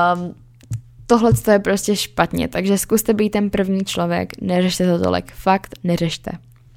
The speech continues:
Bod číslo čtyři s tím teda hodně souvisí a je to podhodnocování svýho denního kalorického příjmu.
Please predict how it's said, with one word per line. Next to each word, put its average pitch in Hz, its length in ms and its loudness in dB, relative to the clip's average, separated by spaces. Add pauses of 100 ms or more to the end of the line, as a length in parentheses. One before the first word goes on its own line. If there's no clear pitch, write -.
(220)
Bod 254 340 0
číslo 247 340 -2
čtyři 202 420 -2
s 190 120 -2
tím 190 200 -6
teda 190 200 0
hodně 196 460 0
souvisí 185 720 -2
a 180 140 0
je 180 120 2
to 196 180 0
podhodnocování 233 1200 0
svýho 202 400 -4
denního 185 540 -4
kalorického 175 760 -4
příjmu. 165 480 -10